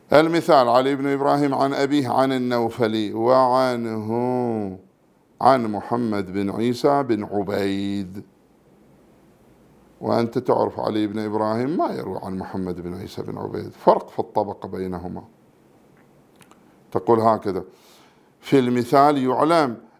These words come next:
أن مرجع الضمير علي بن إبراهيم بقرينة كون محمد بن عيسى بن عبيد من مشايخ علي بن إبراهيم دون سائر من وقع في السند المتقدم".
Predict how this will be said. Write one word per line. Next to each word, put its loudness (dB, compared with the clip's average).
أن 2
مرجع 2
الضمير 0
علي 4
بن 0
إبراهيم 2
بقرينة 4
كون 8
محمد -2
بن -2
عيسى 4
بن -2
عبيد 4
من 6
مشايخ 6
علي 2
بن -4
إبراهيم 2
دون 6
سائر 6
من 2
وقع 4
في -4
السند 2
المتقدم". -4